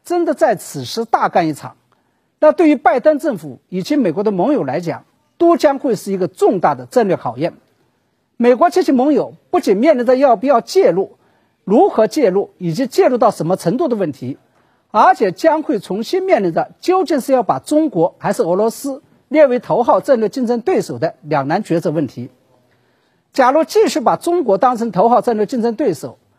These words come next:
那俄罗斯的威胁已经是一个迫在眉睫的问题，美国及其盟友没有办法视而不见。假如重新把俄罗斯定位为头号战略竞争对手，或者把俄罗斯与中国并列为头号战略竞争对手，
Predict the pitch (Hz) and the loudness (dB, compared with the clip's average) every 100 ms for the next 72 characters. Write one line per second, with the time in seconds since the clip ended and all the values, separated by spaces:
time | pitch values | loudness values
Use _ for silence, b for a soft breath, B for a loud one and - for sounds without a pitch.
0 | _ _ _ - 311 226 240 302 285 285 | _ _ _ 2 2 4 4 4 2 0
1 | 262 339 359 - 147 175 _ 180 180 285 | -2 0 0 -2 -8 -8 _ -6 -4 -2
2 | 302 302 254 240 - 285 214 151 202 - | -2 -2 0 0 2 2 2 0 -4 -2
3 | 165 247 226 135 127 - _ _ _ _ | -4 -2 -2 -4 -12 -16 _ _ _ _
4 | _ _ 233 247 233 320 330 320 302 226 | _ _ 2 4 6 2 2 -2 0 0
5 | 302 233 113 _ 175 320 190 233 190 175 | 0 -2 -4 _ 0 0 2 0 0 -4
6 | - 196 185 220 220 - _ _ _ _ | -2 -2 -2 -6 -6 -8 _ _ _ _
7 | _ _ _ _ _ 254 240 349 - 294 | _ _ _ _ _ 2 4 2 2 0
8 | 349 370 370 - 156 202 269 - 302 339 | 2 0 0 -2 0 4 4 2 -2 -2
9 | 262 180 156 170 196 202 196 220 202 233 | 0 0 -2 -2 0 0 0 -2 -2 -4
10 | 208 202 208 - 117 _ _ _ _ _ | -4 -2 -4 -6 -16 _ _ _ _ _
11 | _ _ _ - 339 330 262 180 208 262 | _ _ _ 0 2 2 0 0 2 4
12 | 294 - 359 180 - 320 285 170 180 - | 2 0 -4 -4 -2 -2 0 -2 -4 -2
13 | 392 339 247 196 185 190 208 214 214 190 | 2 4 2 2 0 2 2 0 -2 -4
14 | 220 202 196 233 143 123 | -4 -4 -4 -6 -8 -14